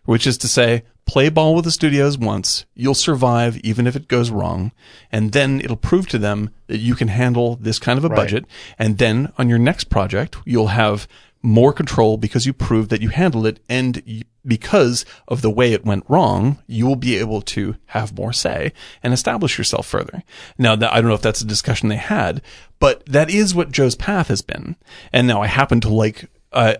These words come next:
Speaker 1: I do like Joe's movies. I like Tron. I really liked Oblivion, even though it's, the script is wonky. Um, and I haven't seen the firefighting one yet,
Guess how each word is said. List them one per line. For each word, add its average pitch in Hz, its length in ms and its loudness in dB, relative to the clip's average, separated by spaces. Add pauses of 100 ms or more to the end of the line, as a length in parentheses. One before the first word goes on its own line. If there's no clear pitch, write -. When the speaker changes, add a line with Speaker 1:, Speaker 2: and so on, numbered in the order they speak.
Speaker 1:
I 143 80 4
do 185 200 -2
like 139 320 0
Joe's 113 280 0
movies. 104 260 -2
I 104 80 -2
like 113 300 -2
Tron. 107 400 0
I - 80 -4
really 135 420 2
liked 107 300 -2
Oblivion, 110 360 0
even 104 180 2
though 98 100 -2
it's, - 240 -4 (320)
the 117 120 -8
script - 280 -4
is 101 80 -6
wonky. 127 580 0 (500)
Um, 113 460 2
and 120 220 2
I 107 40 2
haven't 139 200 0
seen 127 140 -2
the 110 60 0
firefighting 110 720 -2
one - 200 -8
yet, - 180 -10